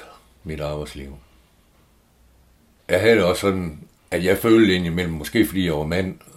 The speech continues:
at, øh, det var mig, der skulle ligesom tage tævne, og hvis der var nogen beboere, der var for vanskelige, så skulle jeg tage dem, ikke? Så, så jeg, jeg følte mig lidt som Morten Olsen, sådan en form for sweeper, der stod bagved og skulle,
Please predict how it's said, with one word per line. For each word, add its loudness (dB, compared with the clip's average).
at, -12
øh, -6
det -4
var -2
mig, 0
der -4
skulle -10
ligesom -10
tage -6
tævne, -8
og -14
hvis -8
der -6
var -6
nogen -6
beboere, -6
der -8
var -8
for -8
vanskelige, -8
så -10
skulle -8
jeg -4
tage -10
dem, -14
ikke? -12
Så, -10
så -10
jeg, -6
jeg -2
følte 2
mig -6
lidt -6
som -6
Morten 0
Olsen, -2
sådan -10
en -14
form -2
for -12
sweeper, -2
der -8
stod -4
bagved 0
og -4
skulle, -10